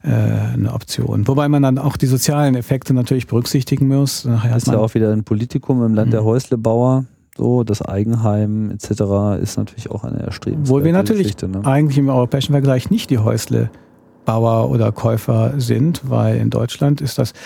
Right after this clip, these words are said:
Speaker 1: Immobilieneigentum, ähm, äh, relativ, äh, gering ausgeprägt gegenüber dem Mieteigentum. In anderen europäischen Ländern ist das ganz anders.
Speaker 2: Ja.
Speaker 1: Wo, au-, wo auch Mittel-,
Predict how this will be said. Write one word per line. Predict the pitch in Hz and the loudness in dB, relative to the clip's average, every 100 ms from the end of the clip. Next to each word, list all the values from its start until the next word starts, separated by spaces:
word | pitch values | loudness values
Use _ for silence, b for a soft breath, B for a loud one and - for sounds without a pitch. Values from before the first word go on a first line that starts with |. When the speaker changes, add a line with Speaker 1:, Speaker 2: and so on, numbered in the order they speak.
| B B - | B B -2
Speaker 1:
Immobilieneigentum, | 123 113 120 127 135 135 127 135 147 147 160 165 170 - | 0 2 2 0 2 0 0 0 0 2 2 2 0 0
ähm, | 131 127 127 123 123 - | 2 2 2 2 0 -2
äh, | 139 | -2
relativ, | 127 120 123 120 139 - - - | 0 2 0 2 -2 -2 -10 -4
äh, | 135 127 127 - 202 131 | 0 0 -2 -8 -10 -12
gering | - 120 127 151 175 | -4 0 2 2 0
ausgeprägt | 147 151 - 170 160 160 | 0 -2 -2 -4 -4 0
gegenüber | 156 151 143 143 | 0 2 2 2
dem | 147 156 160 | 2 0 0
Mieteigentum. | 170 185 - 127 107 117 - 113 | -2 -2 -4 -2 0 0 -2 -2
In | 117 | 0
anderen | 120 135 | 2 2
europäischen | 131 143 135 131 | 0 0 0 0
Ländern | 120 139 | 2 0
ist | 143 | 0
das | 135 | -2
ganz | 139 135 | 0 0
anders. | 127 104 - - | 2 0 -4 -2
Speaker 2:
Ja. | 101 92 B B B _ - | -2 -2 B B B _ -6
Speaker 1:
Wo, | 127 123 117 | -2 0 -2
au-, | - 120 123 | -2 -2 0
wo | 123 120 123 117 113 117 135 135 | 2 2 4 2 2 -2 -6 -4
auch | 123 123 127 | -2 -2 -2
Mittel-, | 131 135 185 170 147 | 0 0 2 2 0